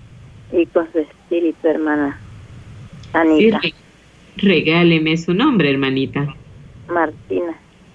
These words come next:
Speaker 1: que hace tiempo que no me caía la llamada, pero hoy sí, gracias al Señor. Y a la
Speaker 2: Sí,
Speaker 1: Virgen,
Speaker 2: hermana.
Speaker 1: que
Speaker 2: Mire qué gozo escuchar la hermana Martina. Ya tenía bastante, es cierto, pero mire cómo Dios es de bello, ¿verdad? Porque hoy le
Speaker 1: Sí.
Speaker 2: permitió la llamada.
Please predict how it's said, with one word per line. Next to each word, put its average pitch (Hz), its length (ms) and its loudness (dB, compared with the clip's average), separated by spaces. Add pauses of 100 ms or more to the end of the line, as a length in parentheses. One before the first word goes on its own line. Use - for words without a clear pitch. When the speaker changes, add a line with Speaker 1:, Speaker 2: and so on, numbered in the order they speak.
(340)
Speaker 1:
que 185 80 2
hace 170 200 0
tiempo 180 440 0
que - 120 -2
no 170 140 0
me 165 140 -2
caía 165 260 2
la 160 100 2
llamada, 165 380 0
pero - 220 -4
hoy 165 200 -2
sí, 170 100 -2
gracias 170 380 0
al 165 120 -6 (100)
Señor. 160 320 -4 (880)
Y 190 120 2
a 170 60 6
la 165 160 4
Speaker 2:
Sí, 185 120 0
Speaker 1:
Virgen, 185 260 0
Speaker 2:
hermana. 151 520 0
Speaker 1:
que - 180 -18 (320)
Speaker 2:
Mire 208 480 4
qué 196 260 2
gozo 202 480 0
escuchar 202 680 0
la 185 160 4
hermana 160 440 2
Martina. 165 760 2 (680)
Ya 170 240 4
tenía 170 440 4
bastante, 165 720 2
es 165 140 -2
cierto, 180 640 2
pero 165 500 2
mire 214 400 2
cómo 202 300 2
Dios 202 180 4
es 185 160 0
de 185 120 2
bello, 185 420 2
¿verdad? 135 420 -2
Porque 147 280 0
hoy 123 180 4
le 220 120 2
Speaker 1:
Sí. - 40 0
Speaker 2:
permitió 151 500 -2
la 156 140 2
llamada. 143 540 0